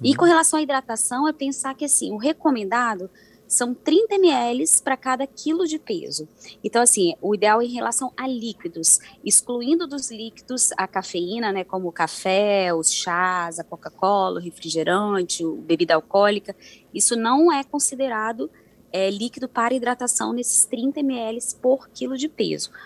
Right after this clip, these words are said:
O isotônico, é, o que que eu acho uma importante consideração? Ele é interessante ca-, em casos de gastroenterite, de desidratação, ou num pós-atividade física, pós-treino, né, após um exercício físico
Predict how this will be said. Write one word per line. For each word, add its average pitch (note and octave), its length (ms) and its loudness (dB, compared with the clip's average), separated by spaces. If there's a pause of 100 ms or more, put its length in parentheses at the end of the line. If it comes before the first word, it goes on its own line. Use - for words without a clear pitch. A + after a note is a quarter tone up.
(400)
O G#4+ 120 10
isotônico, B3 1040 2 (400)
é, G#3+ 240 6
o A#3 80 4
que C#4+ 160 -4
que F#4+ 80 4
eu F4 80 6
acho D4+ 180 2 (220)
uma C4 240 4
importante B3 460 -6
consideração? A3+ 760 0 (440)
Ele C4+ 400 0
é B3+ 120 -2
interessante D#4 760 -4
ca-, A#3+ 240 -6
em A3 160 -2
casos G#3+ 380 0
de F#3+ 100 -6
gastroenterite, F3+ 1000 -2
de F3+ 120 -6
desidratação, G3 1160 2
ou G#3 160 -2
num G#3 160 -4
pós-atividade G#3+ 920 0
física, G#3 520 -2
pós-treino, F#3+ 840 0
né, A3 220 -2
após F#3+ 320 -4
um G3 100 -2
exercício F#3 760 -2
físico - 480 -10